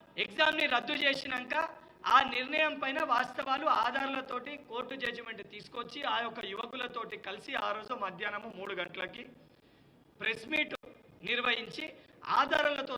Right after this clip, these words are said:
సహా ఆ విద్యార్థులతోటి మాట్లాడిపించడం జరిగింది. ఈరోజు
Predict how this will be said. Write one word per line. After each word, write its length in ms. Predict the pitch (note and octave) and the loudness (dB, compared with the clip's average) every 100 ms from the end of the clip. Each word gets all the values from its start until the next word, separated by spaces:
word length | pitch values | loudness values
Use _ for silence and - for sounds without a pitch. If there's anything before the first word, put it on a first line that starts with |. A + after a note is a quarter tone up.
| - | -4
సహా 160 | A3+ D#4 C4+ | -2 2 2
ఆ 40 | A#3+ | 0
విద్యార్థులతోటి 680 | G3+ B3+ B3+ A#3+ A#3 G#3+ C#4 C4 | -4 -4 -4 -4 -8 -10 -10 -6
మాట్లాడిపించడం 800 | G#3+ - G#3 G#3 G3+ F#3 F3 F3+ G3 | -6 -4 -4 -4 -8 -10 -8 -8 -6
జరిగింది. 520 | F3+ E3+ D#3 D3+ F3 D#3+ - - - - - - - - - - - - - - - - - - - - - - G#3 | -6 -6 -8 -4 -4 -4 -8 -20 -20 -20 -20 -20 -20 -20 -20 -20 -20 -20 -20 -20 -20 -20 -20 -20 -20 -20 -20 -4 4
ఈరోజు 300 | C#4+ D4+ | 10 10